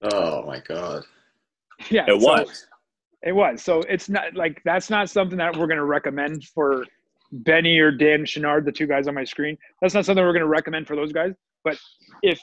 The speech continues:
Speaker 2: having a pizza sub from Subway is what gets Cookie ready and mentally prepared, then that's what he's gonna have, and that's what he should have, because Cookie led the, led the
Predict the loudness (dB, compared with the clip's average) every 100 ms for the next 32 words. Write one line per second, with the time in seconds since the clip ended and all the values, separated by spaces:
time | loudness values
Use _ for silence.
0 | -6 -2 0 -2 -6 -8 -8 -6 -6 -8
1 | -4 -2 0 -2 -2 -6 -8 -8 -12 -6
2 | -6 -6 -4 -2 -2 -2 -4 -8 -8 -8
3 | -10 -4 0 0 0 -8 _ _ -4 -4
4 | -6 -4 -2 -2 -4 -6 -6 -10 -10 -12
5 | -12 -4 -2 0 -2 -2 -2 -4 -6 -10
6 | -12 -14 -12 -6 -4 -2 -4 -6 _ _
7 | _ -2 0 0 -4 _ _ _ -2 0
8 | 2 0